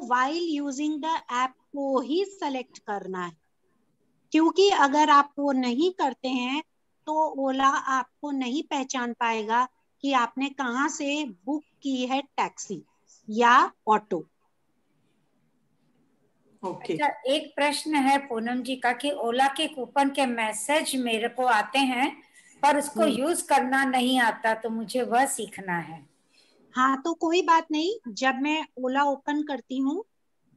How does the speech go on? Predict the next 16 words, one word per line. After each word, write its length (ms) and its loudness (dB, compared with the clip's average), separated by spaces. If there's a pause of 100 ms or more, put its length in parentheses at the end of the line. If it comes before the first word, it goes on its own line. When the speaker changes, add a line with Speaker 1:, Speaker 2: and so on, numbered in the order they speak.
(240)
Speaker 1:
और 720 -2 (1000)
यहाँ 360 0
पे 180 0
left 360 0
side 300 -4
में 140 0
नीचे 340 -2
coupon 460 -2
आता 300 -2
है, 240 -2 (640)
जैसे 340 -2
ही 140 0
आप 160 2
search 440 0
and 180 -2 (140)
pick 320 -8